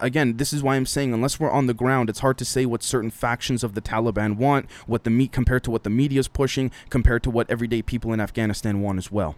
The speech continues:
right? Uh, the next thing is that photographs of more than eighty Muslim women, uh, put up for sale on an app in India are triggering outrage and calls for action. Yeah, no duh. No duh. They're selling women on an app. That's insane.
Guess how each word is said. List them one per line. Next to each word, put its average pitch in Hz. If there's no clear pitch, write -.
right? 92
Uh, 123
the 127
next 202
thing 180
is 139
that 139
photographs 160
of 131
more 139
than 127
eighty 165
Muslim 139
women, 110
uh, 113
put 147
up 143
for 135
sale 127
on 117
an 110
app 123
in 117
India 110
are 113
triggering 139
outrage 117
and 110
calls 117
for -
action. 107
Yeah, 135
no 139
duh. 123
No 123
duh. 110
They're 131
selling 165
women 143
on 120
an 110
app. -
That's 147
insane. 123